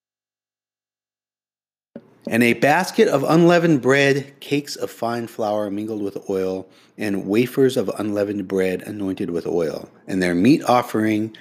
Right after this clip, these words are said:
and their drink offerings. And the priest shall bring them before the Lord, and shall offer his sin offering and his burnt offering.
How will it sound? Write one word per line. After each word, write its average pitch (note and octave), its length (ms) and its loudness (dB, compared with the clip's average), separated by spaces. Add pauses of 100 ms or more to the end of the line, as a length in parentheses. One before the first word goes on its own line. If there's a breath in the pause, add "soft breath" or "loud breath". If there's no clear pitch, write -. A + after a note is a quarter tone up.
(140 loud breath)
and F#2+ 120 -2
their F#2 140 2
drink F2 300 -4
offerings. - 680 -8 (1500 loud breath)
And C#3 140 6
the D3 40 4
priest A3 320 6
shall F3+ 220 4
bring E3+ 360 4
them F3 180 6
before E3 320 6
the C#3 120 4
Lord, D3 420 6
and A2+ 180 -4
shall G2 260 -2
offer A#2 340 0
his G2 220 -10
sin B2+ 280 -8
offering A#2 600 -8
and F#2 100 -14
his G#2 180 -10
burnt F#2 280 -8
offering. D#2+ 520 -14